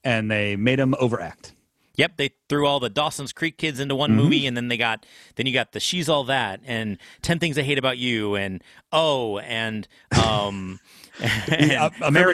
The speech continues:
Speaker 2: Criminal
Speaker 1: Pie, even, right? Like,
Speaker 2: Yeah, Cruel Intentions, and you
Speaker 1: Yeah.
Speaker 2: got all kinds of
Speaker 1: <clears throat>
Speaker 2: movies that, um, that came out around the same time.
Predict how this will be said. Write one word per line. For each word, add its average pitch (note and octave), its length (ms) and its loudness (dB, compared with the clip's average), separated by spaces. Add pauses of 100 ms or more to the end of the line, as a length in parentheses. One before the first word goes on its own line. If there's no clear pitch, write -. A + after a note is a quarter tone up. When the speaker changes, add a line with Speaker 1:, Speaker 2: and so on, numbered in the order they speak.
Speaker 2:
Criminal D#3 80 2
Speaker 1:
Pie, D#3+ 300 2
even, G#2+ 340 0
right? A#2 260 -6
Like, A2 200 -2
Speaker 2:
Yeah, A#2+ 180 2
Cruel G#3 320 0
Intentions, C3 720 -4
and B2 520 -4
you B2 120 2
Speaker 1:
Yeah. B2+ 80 4
Speaker 2:
got C3+ 140 0
all D#3+ 180 0
kinds D#3+ 300 0
of A#2+ 40 4
Speaker 1:
<clears throat> C3 80 0
Speaker 2:
movies A#2+ 220 -2
that, G#2 240 0 (160)
um, F#2 480 -6 (360)
that A#2 100 -4
came D3 180 -2
out B2+ 180 -2
around A#2+ 220 0
the A#2 80 -4
same G#2+ 220 -4
time. F2+ 260 -6